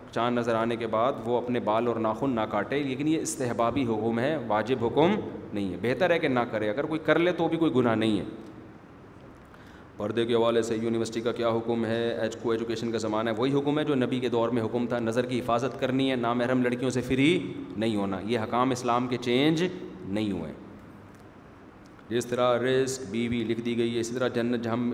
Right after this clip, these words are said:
جہنم بھی لکھ دی گئی ہے۔ جی ہاں، ہر چیز لکھی ہوئی ہے، کیونکہ اللہ کو پہلے سے پتہ ہے کون کیا کرے گا، تو سب کچھ پہلے سے طے شدہ ہے۔ اب آپ کہہ سکتے ہیں جب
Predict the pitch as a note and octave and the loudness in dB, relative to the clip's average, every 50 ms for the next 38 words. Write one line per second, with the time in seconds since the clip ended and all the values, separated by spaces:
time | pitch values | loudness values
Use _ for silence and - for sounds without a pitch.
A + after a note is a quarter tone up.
0 | - G#2+ A2 G#2+ A2 A#2+ A#2+ A#2+ A#2+ A#2 A2+ A#2+ B2 A2+ A2+ A2+ A#2 A2 G2 - | -4 -4 -4 -2 -2 -2 0 0 -2 -2 -4 -4 -2 -4 -2 -2 -2 -4 -4 -2
1 | A2 B2 B2+ B2+ A#2 A2+ B2+ B2+ - D3 D3+ C3+ B2+ C3+ - - - B2+ A#2+ A#2+ | -2 0 0 0 0 0 -2 -2 -2 -2 -2 -2 -2 -4 -4 -2 -2 0 0 2
2 | A#2 A2+ G#2 G2 E2 - - - - - - - - - - - A2+ B2 C3 A#2+ | 2 2 2 0 -2 -6 -10 -12 -14 -16 -16 -18 -18 -16 -12 -8 -4 -2 -2 0
3 | B2+ C#3 C#3 C#3 C3+ C3 B2+ B2+ C3+ C3 C#3+ C3+ B2+ - C#3+ C#3 C#3 - B2 B2 | 0 0 0 0 0 2 2 2 2 0 0 0 0 2 2 2 0 2 2 2
4 | C3+ C#3 B2+ C3 B2 B2+ B2 A#2+ A#2 A#2 A2 G#2 F#2+ F2+ - - - - - - | 2 2 0 0 -2 -2 0 2 2 2 2 2 0 -2 -6 -8 -12 -14 -16 -16
5 | - - - - - - - - - - - G#2 - - E3 D#3+ - - G#3 G#3 | -18 -18 -20 -20 -20 -20 -20 -20 -18 -16 -14 -12 -4 -2 -2 -2 0 0 0 2
6 | G3+ - - C#3+ C#3+ C#3 C#3 B2+ - D3 D#3 E3+ G3 G3 - - - - - - | 2 2 2 2 4 4 4 2 4 4 4 4 4 2 0 -4 -8 -10 -10 -12
7 | - - B2+ B2 A#2 A#2+ - A2 G2 G2+ G2 F2+ F2 - - - - - - - | -6 -2 0 0 0 0 -2 -4 -2 -2 -4 -4 -6 -10 -14 -16 -16 -18 -18 -18
8 | - - A#2 A2+ B2 C3+ C#3+ C#3 - D#3+ D3 C#3+ D3 D3+ C#3 - - D3+ C#3 D3 | -10 -6 -2 2 4 4 4 4 4 4 4 4 4 2 -2 0 0 0 0 0